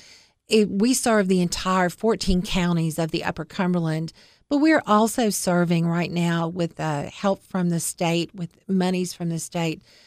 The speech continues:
to serve the other eighteen counties that don't quite yet have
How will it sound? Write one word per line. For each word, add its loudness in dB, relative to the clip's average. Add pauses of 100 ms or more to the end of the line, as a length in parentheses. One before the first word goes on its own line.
(200)
to -2
serve 2 (240)
the 0
other 2
eighteen -2
counties -2
that -4
don't -2
quite -4
yet -2
have -4